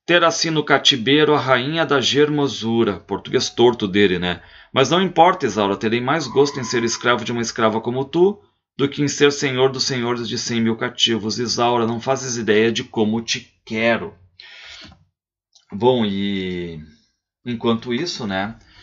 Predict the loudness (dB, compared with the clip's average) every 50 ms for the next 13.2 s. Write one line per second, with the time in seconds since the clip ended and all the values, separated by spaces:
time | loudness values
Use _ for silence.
0 | -20 -20 -20 -20 _ _ 2 2 2 2 0 -2 -4 -4 -4 -4 -4 -4 -4 -2
1 | 0 0 -2 -2 -2 -4 -6 -4 -2 -2 -2 -2 -4 -6 -12 -16 -20 _ _ _
2 | _ _ _ _ -14 -12 -12 -10 -10 -12 -12 -14 -14 -14 -14 -14 -14 -16 -18 -18
3 | -20 -20 -20 _ _ _ _ _ _ _ _ _ _ _ _ _ _ _ _ _
4 | _ _ _ _ _ _ _ _ _ _ -6 -2 0 2 4 4 2 2 2 0
5 | 0 2 2 0 0 0 -2 -2 -4 -4 -4 -6 -8 -8 -6 -6 -4 -4 -6 -8
6 | -8 -10 -8 -8 -6 -4 -4 -6 -4 -4 -4 -4 -4 -4 -4 -6 -6 -6 -6 -6
7 | -8 -10 -12 -8 -6 -6 -6 -4 -6 -6 -8 -8 -8 -10 -12 -10 -12 -12 -12 -10
8 | _ -8 -6 -6 -6 -8 -8 -10 -10 -6 -4 -4 -4 -4 -4 -4 -6 -6 -8 -10
9 | -10 -12 -10 -10 -8 -6 -4 -6 -6 -8 -8 -2 0 0 0 -2 -4 -8 -12 -10
10 | -6 -6 -6 -6 _ -6 -4 -4 -4 -4 -6 -8 -14 -16 -20 -20 -20 -20 -20 -20
11 | -20 _ _ -8 -4 -4 -4 -4 -4 -6 -6 -6 -8 _ -6 -4 -2 -2 -4 -2
12 | -2 -4 -4 -4 -8 -10 -10 -10 -10 -10 -10 -8 -8 -8 -6 -6 -6 -6 -8 -8
13 | -10 -18 _